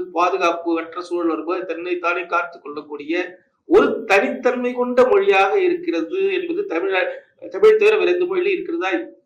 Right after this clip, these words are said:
ஆஹ், எனக்கு தெரியல. நாம கருத்துல ஒருவேளை கிரீக்குக்கோ இல்ல சீனாவுக்கோ அப்படி இருந்திருக்கலாம்.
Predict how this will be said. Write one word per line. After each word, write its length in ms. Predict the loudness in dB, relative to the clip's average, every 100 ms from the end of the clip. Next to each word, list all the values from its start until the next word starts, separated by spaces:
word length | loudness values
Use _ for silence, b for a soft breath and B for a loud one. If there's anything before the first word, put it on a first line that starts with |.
| _ -8
ஆஹ், 220 | 0 2 2
எனக்கு 260 | 0 -2
தெரியல. 300 | -4 -2 -2
நாம 240 | 0 -2 -2
கருத்துல 380 | -4 -6 -6 -4
ஒருவேளை 280 | 0 0
கிரீக்குக்கோ 580 | 0 2 2 2 0 0 0
இல்ல 120 | -2
சீனாவுக்கோ 500 | -2 -4 -4 -2 -2
அப்படி 180 | 0 -2
இருந்திருக்கலாம். 480 | -2 -6 -4 -4